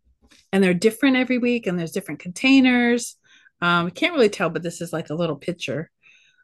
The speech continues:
um, for the container. And, um, y-, obviously, if you're ordering, you can order whatever you want, but I like to be surprised. Yay. Um, you know, you don't have to just have,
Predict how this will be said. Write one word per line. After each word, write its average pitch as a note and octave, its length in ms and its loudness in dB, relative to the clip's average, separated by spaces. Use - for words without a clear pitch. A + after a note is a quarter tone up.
um, C#3+ 460 -6
for F3 80 0
the E3 100 2
container. D3+ 680 -4
And, D3 400 -8
um, - 300 -10
y-, G3+ 160 -4
obviously, B3+ 400 4
if C4+ 140 2
you're C4+ 140 6
ordering, A3+ 380 4
you G3 140 0
can F#3 160 -4
order E3+ 240 -2
whatever D#3+ 280 -4
you D3 100 -6
want, C#3+ 240 -8
but D#3 100 -6
I E3 80 2
like E3+ 200 -2
to - 80 -20
be - 60 -20
surprised. - 540 -20
Yay. D#4+ 340 -2
Um, F3+ 260 0
you F#4 100 0
know, G#4+ 80 0
you F#4+ 160 6
don't G#4+ 160 0
have G4 120 -2
to G#3+ 200 2
just A3 220 -2
have, G#3+ 340 2